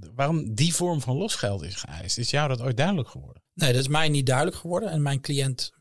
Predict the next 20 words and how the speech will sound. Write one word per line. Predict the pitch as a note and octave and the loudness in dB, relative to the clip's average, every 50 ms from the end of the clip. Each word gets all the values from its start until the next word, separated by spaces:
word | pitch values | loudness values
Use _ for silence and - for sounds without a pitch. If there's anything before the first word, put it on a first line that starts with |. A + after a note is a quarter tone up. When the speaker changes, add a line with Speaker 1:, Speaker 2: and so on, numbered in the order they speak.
| - | -18
Speaker 2:
eh, | _ - C#3 - | _ -12 -12 -10
we | - - C#3 C3+ C3 C3+ | -12 -20 -14 -6 0 0
hebben | C#3 D#3 | 2 2
het | D#3+ B2 | 2 0
daar | - B2 | -2 -2
wel | A#2+ B2+ A#2+ | -2 -4 -4
eens | A#2+ A#2+ A#2+ | -4 -6 -4
destijds | B2 B2 - - B2 A#2+ A#2+ - B2+ | -4 -2 -2 -2 -2 -4 -6 -8 -8
over | B2 B2+ - - | -10 -10 -10 -8
gehad. | - B2+ C3 E3+ - - - _ _ _ - - | -6 -4 -4 -4 -4 -6 -12 _ _ _ -14 -6
Kijk, | - C3+ A2+ A#2+ - - _ _ _ - | -4 -4 -4 -4 -8 -16 _ _ _ -4
mijn | C#3 C#3 D3 E3 D#3 | 0 2 2 2 2
gedachte | - - B2 A#2 C3 D#3 - - - D#3+ | 0 -2 -2 0 -2 -2 -2 -2 -2 -2
daarbij | D#3 D#3 D#3 D3 D#3 D3+ D3 C#3+ | 0 0 0 0 0 0 0 0
is | C#3 D#3 D#3+ F#3+ G#3 - - - - - - - _ _ _ _ _ _ | 0 0 0 0 -2 -4 -6 -8 -12 -14 -14 -18 _ _ _ _ _ _
dat | - C3+ C3 C#3+ D#3 - - - - _ _ _ _ _ _ _ | 2 4 6 6 6 4 0 -2 -2 _ _ _ _ _ _ _
als | - D3+ - - | 0 2 2 2
je | C#3 C#3 | 2 2
cocaïne | - D3+ C#3+ - - - F3+ F#3 E3+ C3 | 0 0 -2 -2 -2 2 4 4 4 4
vraagt | - - B2+ A#2 B2+ C#3 D3 - - | 2 0 0 0 0 0 -2 -4 -10